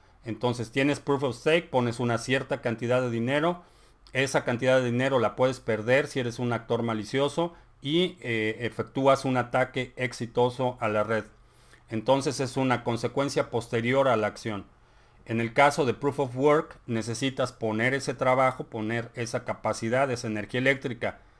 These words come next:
por anticipado para siquiera poder intentar este ataque a la red. Entonces el costo está asociado al ataque a la red. En el caso de Proof of Stake,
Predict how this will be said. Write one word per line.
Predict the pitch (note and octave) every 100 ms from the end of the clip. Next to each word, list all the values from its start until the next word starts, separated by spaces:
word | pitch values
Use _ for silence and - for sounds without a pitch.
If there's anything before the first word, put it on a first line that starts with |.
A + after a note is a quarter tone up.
| _ _ _ -
por | - B2 D3+
anticipado | D3+ D3 C#3 C#3+ - C3+ C3 D3 - _ _ _ _
para | C3 C3+ D3 D3+ -
siquiera | - - A2+ - C#3 C3+
poder | A#2+ A2+ A#2+
intentar | A#2+ A2+ G#2+ G#2 A2+ - - - - - - -
este | A#2+ -
ataque | A#2 A2+ A2 A#2
a |
la | A2 A#2
red. | D3+ D3+ C3 -
Entonces | G#2+ G#2 A#2 A#2+ A#2
el | G#2+
costo | G#2 C3+ D3 C#3+ D#3 E3+ - - - - _ _ _ _ _ -
está | A#2 A2+ - C3
asociado | C3 - A#2 A2+ - C3 B2+ C3 -
al | A2 G#2
ataque | - B2+ C3 C#3+
a |
la | C#3
red. | C#3 D3 D#3+ - - _ - _ -
En | A#2+
el | A2+ G#2+
caso | B2+ B2+ C3+
de | A2+
Proof | - B2+ C3+
of | B2
Stake, | - C3 C#3